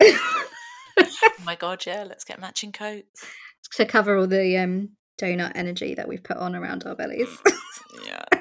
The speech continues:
Speaker 2: That was positive vibes.
Speaker 1: <laughs> Yeah. Okay, cool. Um, thank you so much. Um, I'm sorry that this has been challenging, um, but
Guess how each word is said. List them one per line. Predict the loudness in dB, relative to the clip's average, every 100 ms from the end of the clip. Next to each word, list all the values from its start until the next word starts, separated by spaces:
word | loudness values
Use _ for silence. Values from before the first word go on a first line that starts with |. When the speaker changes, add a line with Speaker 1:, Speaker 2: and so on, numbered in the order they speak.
| 0 -10
Speaker 2:
That | -8 -6 -8
was | -10 -12 -6
positive | -4 -4 -6 -2
vibes. | -2 0 -4 -4 -4 -4 -4
Speaker 1:
<laughs> | 2 4
Yeah. | 6 4 0 0 -4 -8 -6 -4 -6 2 4
Okay, | 6 4 2
cool. | 4 4 2 _ 6
Um, | 8 10 6 6
thank | 6 8
you | 6
so | 4
much. | 6 2 0 -8 -8 -6 0
Um, | 2 2 0 -2 _ -8
I'm | -6
sorry | 0 2 2 0 -4
that | -4
this | -6 -8
has | -8 -4
been | -4 -4
challenging, | -4 -4 -4 -6 -6 -8 -12 -20 -20 -20 _ _
um, | -2 0 0 -4 -8 -10 -2
but | -2 -2 -8